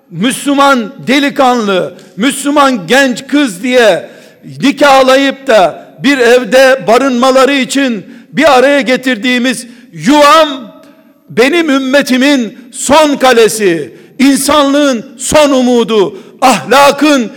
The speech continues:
yegane çekirdeği, onurun, iffetin, şerefin olduğu gibi yuvada kaldığı bir zamandaki yegane kaynağım olan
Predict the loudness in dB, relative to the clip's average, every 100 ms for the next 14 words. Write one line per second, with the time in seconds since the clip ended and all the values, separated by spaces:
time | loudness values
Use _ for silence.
0 | -14 -2 0 2 2 2 0 -2 -6 -6
1 | -4 -4 -4 -4 -8 -14 -20 _ 0 2
2 | 2 2 0 -2 -8 -8 -4 -4 0 -2
3 | 0 0 -2 -4 -12 -18 -8 -2 2 4
4 | 2 0 -2 -2 -6 -12 -20 -2 0 0
5 | 0 0 2 2 0 -2 0 0 -2 -8
6 | -20 -14 -2 2 4 4 2 2 0 0
7 | -2 -6 -4 -2 0 0 0 -2 -2 -4
8 | -4 -8 -18 -18 -6 0 0 2 2 4
9 | 2 0 0 0 0 2 2 2 2 2
10 | 2 0